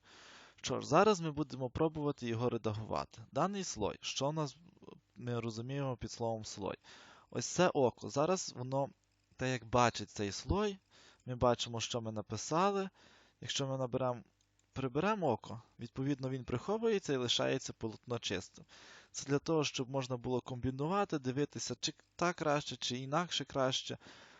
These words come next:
Що ж хотілося сказати на рахунок ось цього фону. Це є стартовий фон, тобто його заблокувати ми не маємо права.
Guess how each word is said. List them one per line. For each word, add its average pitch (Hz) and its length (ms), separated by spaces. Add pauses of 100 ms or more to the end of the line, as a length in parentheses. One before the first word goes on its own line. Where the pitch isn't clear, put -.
(640)
Що - 160
ж - 100
хотілося 156 400
сказати 143 420
на 127 120
рахунок 127 480
ось 117 120
цього 113 280
фону. - 440
Це 156 160
є 165 100
стартовий 131 600
фон, 208 480
тобто 127 340
його 120 260
заблокувати 131 800
ми 120 300
не 120 220
маємо 107 460
права. 165 500